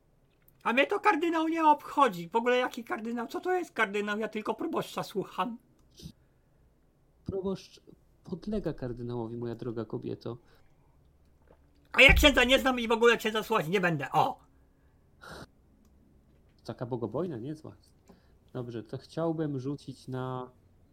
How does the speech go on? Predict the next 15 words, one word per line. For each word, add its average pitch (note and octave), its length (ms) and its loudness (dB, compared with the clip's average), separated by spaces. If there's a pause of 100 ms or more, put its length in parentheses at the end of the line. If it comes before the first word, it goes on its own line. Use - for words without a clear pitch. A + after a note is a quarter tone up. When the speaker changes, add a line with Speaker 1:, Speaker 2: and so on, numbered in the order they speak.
(200)
Speaker 2:
Czekaj, B2+ 420 -12 (840)
e... C#3 80 -10
gdzie C3+ 180 -14
ja A#2+ 60 -8
to B2+ 120 -14
mam? B2 220 -10 (760)
Cholera. A#2+ 340 -12 (2750)
Perswazję. A#2 560 -6 (760)
Speaker 1:
Mhm. C#3 380 -8 (520)
Speaker 2:
E, C#3 80 -4 (1700)
proszę E3 280 -6
posłuchać. A2 840 -10 (460)
Przejechaliśmy F3+ 580 -4
bardzo C3 640 -4
dużą, B2 380 -8